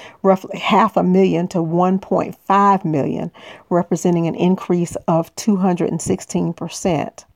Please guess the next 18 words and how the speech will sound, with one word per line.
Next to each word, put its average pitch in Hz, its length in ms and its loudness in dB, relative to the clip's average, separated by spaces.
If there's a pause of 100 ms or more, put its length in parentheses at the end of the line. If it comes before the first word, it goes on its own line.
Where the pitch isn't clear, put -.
(720)
And 202 280 4
during 165 220 0
that - 220 -4
same 233 340 2
time 165 320 0
period, 170 360 0
the 160 60 -6
general 180 320 0
population 175 800 -2
increased 170 500 -6
by 135 160 2
only 165 280 -2
sixteen 165 640 -4
percent. - 500 -4 (2250)
So 208 460 4
it 175 140 0
appears 196 580 0
that 160 460 0